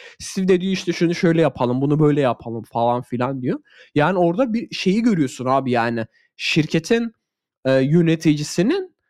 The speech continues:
hani en, hani bu işte bizim individual contributor dediğimiz insanlarla diyaloğa giriyor olması inanılmaz bir şey. Çünkü orada hani aradaki bütün şeyleri egale etmiş oluyor. Aradaki işte middle manager dediğimiz insanlara.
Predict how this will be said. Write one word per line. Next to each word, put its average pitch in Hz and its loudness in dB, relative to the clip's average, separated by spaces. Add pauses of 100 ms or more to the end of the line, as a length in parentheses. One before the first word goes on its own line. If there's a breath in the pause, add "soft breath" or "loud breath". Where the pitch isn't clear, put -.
(200)
hani 165 0 (500)
en, 247 0 (180)
hani 165 0
bu 165 0
işte 160 -2
bizim 156 -2
individual 170 2
contributor 151 -4
dediğimiz 139 -2
insanlarla 160 0
diyaloğa 147 2
giriyor 175 -2
olması 135 -2
inanılmaz 156 2
bir 123 -8
şey. - -8
Çünkü 208 -2
orada 190 2
hani 208 -4 (280 soft breath)
aradaki 165 0
bütün 233 -2
şeyleri 185 0 (180)
egale 160 2
etmiş 160 -6
oluyor. 110 -2
Aradaki 123 -2
işte - -8
middle 135 0
manager 120 -4
dediğimiz 120 -4
insanlara. 113 -8